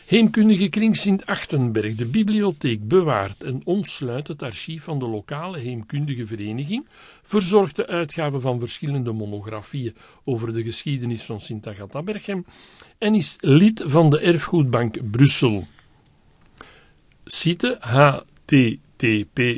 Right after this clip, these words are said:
dubbel punt, tweemaal schuine streep, W W W punt erfgoedbankbrussel punt B E schuine streep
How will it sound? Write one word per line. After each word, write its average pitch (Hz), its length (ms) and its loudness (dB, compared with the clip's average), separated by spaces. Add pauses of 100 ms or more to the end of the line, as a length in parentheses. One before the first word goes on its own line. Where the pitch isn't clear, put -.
(140)
dubbel 131 520 6
punt, 160 540 0
tweemaal 180 360 4
schuine 147 360 4
streep, 143 520 -4 (460)
W 131 80 0
W 165 320 8
W 160 240 6
punt 208 400 -2 (440)
erfgoedbankbrussel 156 1700 0
punt 143 360 0
B 113 40 -2
E 123 400 0 (180)
schuine 113 520 -4
streep 107 420 -8